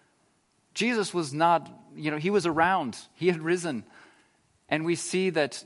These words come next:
John, the one whom Jesus loved, comes to the empty tomb and doesn't see him. We see that Peter comes to the tomb, the rock on which the church is built, and Jesus doesn't reveal himself to him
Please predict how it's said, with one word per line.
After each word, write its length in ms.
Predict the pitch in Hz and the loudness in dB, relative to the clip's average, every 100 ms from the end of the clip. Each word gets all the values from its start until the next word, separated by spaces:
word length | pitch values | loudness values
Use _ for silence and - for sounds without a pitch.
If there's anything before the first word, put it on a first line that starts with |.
| 143 | -10
John, 560 | 117 170 196 160 185 - _ _ _ _ _ _ - | -2 2 4 2 0 -12 _ _ _ _ _ _ -20
the 180 | 143 135 | -4 0
one 240 | 147 165 | 2 0
whom 200 | 160 151 | -2 -4
Jesus 480 | 120 151 156 160 135 | 0 0 2 -2 0
loved, 500 | 139 170 170 165 - | 2 4 4 2 -4
comes 300 | 156 151 - | -4 -4 -4
to 100 | 156 | -4
the 160 | 143 | -2
empty 260 | 139 131 135 | -2 -4 -8
tomb 400 | - 139 156 170 - _ _ _ _ _ | -6 -6 -6 -8 -14 _ _ _ _ _
and 120 | 117 | -10
doesn't 280 | 110 123 120 | -6 -6 -6
see 240 | - 117 113 | -8 -8 -8
him. 200 | 127 135 _ _ _ _ | -12 -18 _ _ _ _
We 120 | - 143 | -6 -2
see 180 | - 175 | 2 2
that 200 | 165 - | 2 -2
Peter 340 | 170 190 202 | -2 0 0
comes 320 | - 165 151 | 0 -4 -4
to 80 | - | -6
the 120 | 135 | -8
tomb, 420 | 131 143 143 180 165 - _ _ _ | -6 -6 -6 -6 -10 -18 _ _ _
the 100 | 127 | -2
rock 400 | 113 143 165 - | 4 6 6 2
on 120 | 151 | -6
which 240 | 139 147 - | -4 -6 -8
the 80 | |
church 340 | 135 - 160 147 | -8 -6 -6 -6
is 100 | 127 | -10
built, 500 | 113 175 170 165 - _ _ _ _ _ _ _ _ _ | -4 -2 -2 -6 -16 _ _ _ _ _ _ _ _ _
and 100 | 117 | -12
Jesus 320 | 135 139 131 | -8 -8 -6
doesn't 380 | 135 123 127 117 _ _ _ - | -8 -8 -8 -10 _ _ _ -18
reveal 280 | 110 120 | -8 -8
himself 540 | 117 110 - 113 107 - | -8 -10 -8 -8 -8 -14
to 80 | 113 | -14
him 440 | 110 143 113 110 | -8 -6 -6 -10